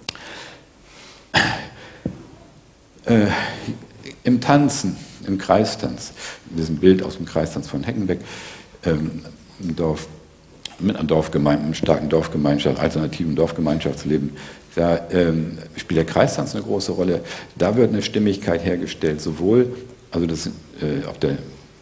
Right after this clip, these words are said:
persönlichen Ebene, aber auch auf der kulturellen, weil das, Musik ist eine Kulturangelegenheit,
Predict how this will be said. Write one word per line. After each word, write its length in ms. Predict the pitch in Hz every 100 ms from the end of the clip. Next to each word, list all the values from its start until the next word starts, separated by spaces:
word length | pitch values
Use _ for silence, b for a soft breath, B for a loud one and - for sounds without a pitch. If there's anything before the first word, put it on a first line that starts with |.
| -
persönlichen 680 | - - 107 131 131 113 98 - - - - 101
Ebene, 320 | 98 95 85
aber 180 | 87 87
auch 240 | 92 -
auf 140 | -
der 100 | -
kulturellen, 640 | 78 90 - 80 73 123 117
weil 120 | 90
das, 140 | 82 - - -
Musik 460 | 80 78 82 -
ist 160 | 110 -
eine 80 | 92
Kulturangelegenheit, 1700 | 95 90 - 120 113 - - - - 98 95 95 90 87 90 82